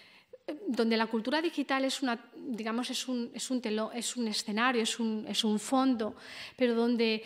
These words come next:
estas reflexiones en torno a las transformaciones que Internet ha provocado, está provocando en el mundo contemporáneo, en la época presente y las, eh, que, eh,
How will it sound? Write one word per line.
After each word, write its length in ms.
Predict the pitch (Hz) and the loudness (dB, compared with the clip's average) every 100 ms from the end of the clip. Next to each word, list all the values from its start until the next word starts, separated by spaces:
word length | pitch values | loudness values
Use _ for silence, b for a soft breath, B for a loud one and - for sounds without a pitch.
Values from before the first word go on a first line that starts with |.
| B | B
estas 260 | 269 - 330 | -2 2 4
reflexiones 600 | 320 294 262 - 285 277 | 2 2 0 2 0 0
en 120 | 233 | -2
torno 240 | 247 254 | -2 -2
a 40 | 233 | -2
las 180 | 214 - | -2 -4
transformaciones 960 | 220 208 226 214 196 202 254 247 262 | -4 -4 -4 -2 -2 -2 -4 -2 -2
que 140 | - 262 | -2 -2
Internet 760 | 233 - 214 214 226 254 254 B B | -2 -2 -4 -2 -2 -2 -4 B B
ha 160 | B 226 | B -2
provocado, 600 | 254 233 208 202 254 254 | 0 0 0 0 2 2
está 260 | 208 - 226 | 0 -2 -2
provocando 720 | 226 208 208 233 233 240 214 | -2 -2 -2 -2 0 0 0
en 80 | 196 | 0
el 140 | 185 | -2
mundo 360 | 202 233 240 214 | 0 0 0 -2
contemporáneo, 840 | - 190 190 196 196 247 254 208 | -4 -4 -6 -4 -2 0 0 -2
en 160 | 196 190 | -4 -4
la 140 | 190 | -4
época 260 | 202 226 220 | -4 -4 -4
presente 680 | 202 208 262 247 240 208 196 B B B | -6 -6 -4 -2 -2 -4 -6 B B B
y 80 | |
las, 260 | 220 202 - | -4 -4 -6
eh, 260 | 233 202 196 | -4 -6 -6
que, 840 | 196 196 185 190 - - - 214 208 - | -6 -4 -4 -6 -10 -10 -10 -12 -12 -10
eh, 240 | 190 185 | -8 -10